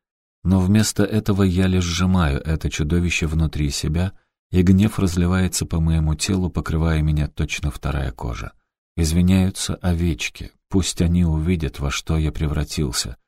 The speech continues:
пусть они меня боятся. Что-то движется у меня за спиной. «Нет», — требует Мэдалин, — «стой на месте, Арджун. Если он бросится на тебя, то точно убьёт».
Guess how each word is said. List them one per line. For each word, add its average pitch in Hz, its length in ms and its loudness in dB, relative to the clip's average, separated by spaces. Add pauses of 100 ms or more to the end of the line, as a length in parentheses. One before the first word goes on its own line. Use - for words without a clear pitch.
(120)
пусть - 480 0
они 82 400 2
меня 76 380 0
боятся. 69 720 -4 (400)
Что-то - 340 -2
движется 85 540 0
у 78 60 2
меня 73 280 2
за 73 140 -4
спиной. 62 500 -6 (200)
«Нет», — 92 520 2 (120)
требует 82 480 0
Мэдалин, — 80 540 0
«стой 95 320 2
на 95 120 4
месте, 80 400 0
Арджун. 82 600 -2 (320)
Если 90 500 2
он 87 180 4
бросится 85 480 0
на 85 100 2
тебя, 87 280 0
то 90 120 -2
точно 85 500 -2
убьёт». 67 460 -4